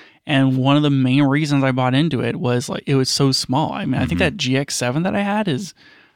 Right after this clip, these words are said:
Speaker 1: I mean, it's, it's tiny. It's
Speaker 2: Yeah, it's, like,
Speaker 1: almost
Speaker 2: small,
Speaker 1: like
Speaker 2: smaller than an
Speaker 1: X-,
Speaker 2: X one hundred V.
Speaker 1: yeah, it's, it's about X one hundred V size.
Speaker 2: Yeah.
Speaker 1: Super compact, and, like, you throw a twenty millimeter pancake on there, and that's a,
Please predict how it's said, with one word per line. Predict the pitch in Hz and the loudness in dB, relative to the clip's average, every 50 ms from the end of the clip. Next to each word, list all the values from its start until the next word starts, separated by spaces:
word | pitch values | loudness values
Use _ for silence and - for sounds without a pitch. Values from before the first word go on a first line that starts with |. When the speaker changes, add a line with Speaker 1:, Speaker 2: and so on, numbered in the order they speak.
| _ _ | _ _
Speaker 1:
I | - 156 | -4 -2
mean, | 160 143 - | 0 0 -2
it's, | 135 - - - - - _ _ _ _ _ - | -4 -4 -6 -10 -10 -10 _ _ _ _ _ -18
it's | - - - | -16 -14 -12
tiny. | - - - 214 247 226 170 139 107 | -8 -6 -2 0 0 0 0 0 0
It's | - - | 0 0
Speaker 2:
Yeah, | 131 120 101 87 | 2 2 2 0
it's, | 90 92 98 - | 0 0 0 2
like, | 170 180 | 4 4
Speaker 1:
almost | 185 185 175 - | 4 4 4 4
Speaker 2:
small, | - 156 151 143 | 4 4 4 4
Speaker 1:
like | 135 123 | 2 0
Speaker 2:
smaller | - 120 117 117 117 110 | 0 2 2 4 4 4
than | 107 101 | 2 2
an | 101 | 2
Speaker 1:
X-, | 101 101 - | 0 0 0
Speaker 2:
X | - | -2
one | 113 104 | 0 0
hundred | 110 107 101 90 | 2 2 0 0
V. | 92 104 | 0 2
Speaker 1:
yeah, | 127 262 202 | 2 2 2
it's, | 165 - | 0 0
it's | 208 185 165 - | 0 0 0 0
about | 147 139 156 156 156 | 0 0 0 0 0
X | 160 160 - | -2 -2 0
one | 165 156 | 0 0
hundred | 147 156 151 151 143 135 | 2 2 0 0 0 0
V | 165 220 226 | -2 -2 -2
size. | - - - - - - 101 | -4 -4 -6 -6 -4 -4 -4
Speaker 2:
Yeah. | 92 85 87 - - - - - _ _ | -4 -4 -6 -8 -14 -20 -20 -20 _ _
Speaker 1:
Super | _ - - - - 269 269 - 135 | _ -6 -4 -2 0 0 0 -2 -2
compact, | - - 123 131 131 - - 120 123 135 143 - - - - | -2 -2 -2 -2 -2 -2 -4 -4 -2 -4 -4 -6 -8 -6 -2
and, | 147 139 | 0 2
like, | 135 135 135 135 | 2 2 2 2
you | 143 151 151 | 0 0 -2
throw | - - 160 143 135 | 0 0 0 0 0
a | |
twenty | 127 - - 151 147 147 143 | 0 -2 0 0 2 4 4
millimeter | 143 139 143 143 143 143 139 139 135 | 4 4 4 4 4 4 4 2 0
pancake | 131 - 139 127 131 147 - 156 - - | 0 -2 -4 -4 -4 -4 -6 -6 -6 -6
on | 208 135 127 | -6 -4 -4
there, | 123 135 127 | -2 -2 0
and | 131 139 | 0 0
that's | 160 190 - - | 0 -2 -4 -6
a, | 240 | -8